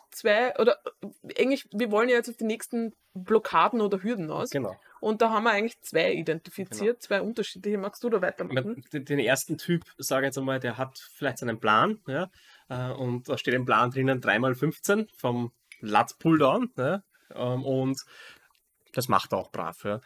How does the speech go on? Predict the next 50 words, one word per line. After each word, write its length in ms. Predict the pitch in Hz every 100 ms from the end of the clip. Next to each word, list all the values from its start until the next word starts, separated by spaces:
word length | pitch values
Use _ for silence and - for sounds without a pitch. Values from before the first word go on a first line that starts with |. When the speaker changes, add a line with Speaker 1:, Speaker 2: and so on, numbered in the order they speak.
| - - _
Speaker 2:
Nur 140 | - 127
er 40 |
macht 180 | 131 127
halt 100 | 123
immer 180 | 143 143
drei 160 | 120 127
mal 80 |
fünfzehn 360 | 123 165 - 156
mit 140 | 147
dem 100 | 135
gleichen 300 | 123 113 - 139
Gewicht. 380 | 131 123 - -
<laughs> 440 | 131 - 139 - - - - 269 277 214
Also 220 | 135 135 143 202 - -
das, 340 | 147 - -
das, 160 | 160 147
glaube 180 | 165 151
ich, 60 |
gibt's 200 | 147 -
sehr, 100 | 139
sehr 160 | 131 123
oft, 240 | 196 -
dass 100 | 143
die 100 | -
Leute 420 | 127 127 127 131
verstanden 480 | 127 127 120 131 147
haben, 320 | 143 139 139
wenn 120 | 127 120
ich 120 | -
dreimal 360 | 127 127 139
die 140 | 131 120
Woche 300 | 113 - 123
ins 320 | 113 107 -
Gym 260 | - 175 185
gehe 300 | 170 170 -
und 200 | 127 117
meinen 240 | 107 98
Speaker 1:
Mhm. 40 | 104
Speaker 2:
Plan, 460 | 117 139 151 156
äh, 120 | 117
der 180 | - 110
für 100 | 104
drei 180 | - 110
Tage 240 | - 104
die 140 | 104 101
Woche 200 | - 101
geschrieben 440 | 104 151 143 127
ist, 200 | 113 -
durchführe, 440 | 180 170 - 151 147 - - -
äh, 320 | 117 113 117